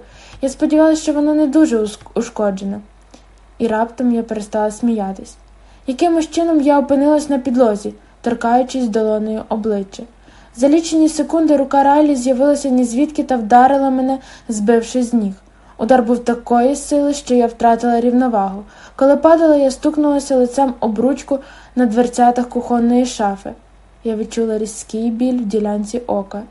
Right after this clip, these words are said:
якраз біля скроні. І потім я все осягнула.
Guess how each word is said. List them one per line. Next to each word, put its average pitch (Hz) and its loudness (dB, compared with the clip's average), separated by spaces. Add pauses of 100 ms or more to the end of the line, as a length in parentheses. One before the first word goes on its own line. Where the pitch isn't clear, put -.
якраз 214 -6
біля 220 -6
скроні. 196 -10 (640)
І 240 -2
потім 240 -2
я 214 -2
все 208 -8
осягнула. 208 -8